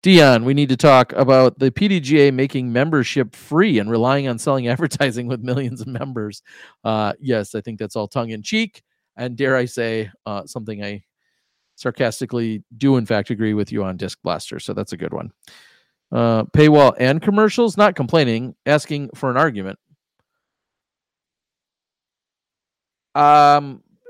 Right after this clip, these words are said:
I, I, I would just generically say, just because there's a paywall doesn't also then necessarily mean that's gonna offset every cost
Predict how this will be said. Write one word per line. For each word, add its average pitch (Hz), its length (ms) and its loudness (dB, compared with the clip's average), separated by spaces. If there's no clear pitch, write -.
I, 135 160 -8
I, 185 220 0
I 196 180 2
would 196 140 0
just 175 160 -4
generically 156 540 0
say, 123 520 -2
just 147 300 -4
because 147 540 -4
there's 127 200 -6
a 120 60 -6
paywall 117 540 -6
doesn't 123 400 -10
also 127 360 -4
then 113 220 -4
necessarily 117 480 -8
mean 113 160 -10
that's 110 160 -10
gonna 117 160 -10
offset 117 400 -6
every 110 220 -6
cost 104 380 -6